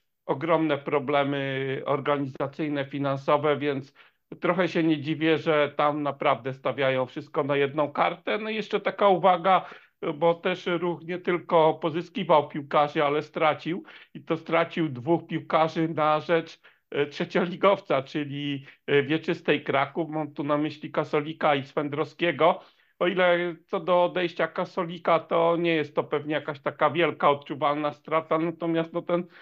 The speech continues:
Swędrowski to, to był jednak kluczowym piłkarzem w drugiej linii i,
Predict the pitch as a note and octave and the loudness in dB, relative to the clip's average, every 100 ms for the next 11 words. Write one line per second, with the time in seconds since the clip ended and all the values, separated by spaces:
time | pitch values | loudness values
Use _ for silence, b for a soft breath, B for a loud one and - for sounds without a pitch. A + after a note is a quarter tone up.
0 | B _ F3+ E3+ D#3+ E3+ - F#3+ - F#3+ | B _ -2 0 0 -2 -4 -6 0 2
1 | F#3 E3 G3 F4 A3+ E3+ D#3+ - E3 C#3+ | 2 0 -4 0 0 2 0 -2 -10 -2
2 | E3 C#3+ D3 C#3+ C#3 C#3 C#3+ B2+ C#3+ C#3 | 0 0 -4 -6 -8 0 2 2 -4 -6
3 | D3 C3 D3 C3 C#3+ D3+ D#3+ F3 F3+ F3+ | -8 0 0 0 -4 -4 -4 -4 -6 -6